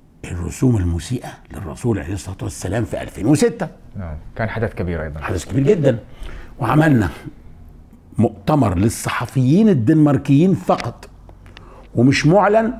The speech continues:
Speaker 1: ومش هدف. في الوقت ده كان الناس عمالة تروح وتعمل مؤتمرات وتقابل وبتاع، وناس، وناس كبيرة وبتاع، لكن احنا عملنا حاجة فقط عشان نحاول نحل المشكلة دي.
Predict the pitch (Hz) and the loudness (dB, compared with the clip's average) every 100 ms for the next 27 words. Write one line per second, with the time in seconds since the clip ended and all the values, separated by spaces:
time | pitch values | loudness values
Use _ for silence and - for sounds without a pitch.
0 | - 131 131 139 - 131 143 - - - | -4 2 4 4 2 2 2 0 -6 2
1 | 151 233 143 120 190 208 151 180 196 180 | 4 4 2 2 2 2 2 4 4 4
2 | - 214 202 180 202 202 196 175 185 202 | 4 4 4 4 4 4 4 2 2 4
3 | 214 202 185 240 190 190 185 220 214 214 | 4 2 2 4 4 4 4 2 4 2
4 | 190 - - 190 214 202 208 208 151 226 | 0 -4 -2 0 2 4 4 4 2 -4
5 | - - 131 147 131 151 135 160 147 - | -4 -4 -2 0 0 2 4 4 2 0
6 | 147 170 226 190 - - - - - - | -4 -2 -4 -8 -18 -20 -20 -20 -20 -20
7 | - - - - 156 - - - 208 208 | -20 -20 -20 -6 -6 -6 -14 -4 -2 0
8 | 202 208 - 139 135 139 - 185 175 170 | -2 -2 2 4 4 2 2 4 6 4
9 | - 175 196 180 165 - 226 135 - 123 | 2 2 6 6 4 4 4 2 0 -4
10 | 90 | -6